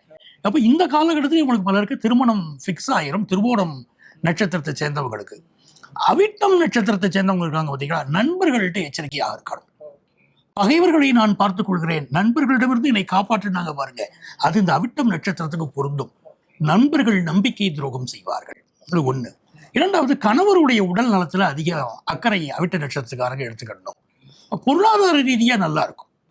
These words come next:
கலப்பு திருமணம் செய்யணும்னு நினைக்கிறவங்களுக்கு கலப்பு திருமணம் கூடி வரும். அதே மாதிரி நல்ல பதவிகள் கிடைக்கக்கூடிய யோகம் அவங்களுக்கு உண்டு. புதியதாக வீடு மனை வாங்கக்கூடிய யோகம் அயல் நாட்டுல இருக்கக்கூடியவங்களுக்கு வரப்போகுது.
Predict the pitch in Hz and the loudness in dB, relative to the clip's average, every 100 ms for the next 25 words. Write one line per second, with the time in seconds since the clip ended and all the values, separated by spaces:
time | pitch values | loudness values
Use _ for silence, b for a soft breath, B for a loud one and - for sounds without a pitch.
0 | - 220 254 240 214 202 196 185 196 190 | 0 0 2 -2 0 2 2 0 -2 -2
1 | 175 160 180 202 170 214 202 190 160 151 | -4 -4 -4 -2 -2 -2 -2 -4 -4 -8
2 | 131 151 147 117 - _ _ _ _ - | -8 -6 -6 -8 -14 _ _ _ _ -2
3 | 247 262 285 330 247 220 339 359 226 226 | 0 4 4 4 4 2 2 2 0 2
4 | 339 285 233 202 185 175 165 165 143 139 | 0 0 -2 -4 -6 -8 -10 -6 -6 -4
5 | 190 185 202 151 - 165 165 165 131 131 | -4 -2 -2 -4 -6 -4 -2 -4 -6 -6
6 | 147 131 b _ _ _ 262 320 302 311 | -4 -4 b _ _ _ 0 2 2 2
7 | 285 202 302 370 339 277 240 208 202 185 | 2 4 4 4 4 4 4 2 0 -2
8 | 180 175 190 294 - 202 311 370 359 311 | 0 0 0 -2 -2 0 2 4 4 2
9 | 240 202 196 190 185 175 156 127 120 _ | 0 -2 -2 -2 -2 -4 -6 -8 -10 _
10 | _ | _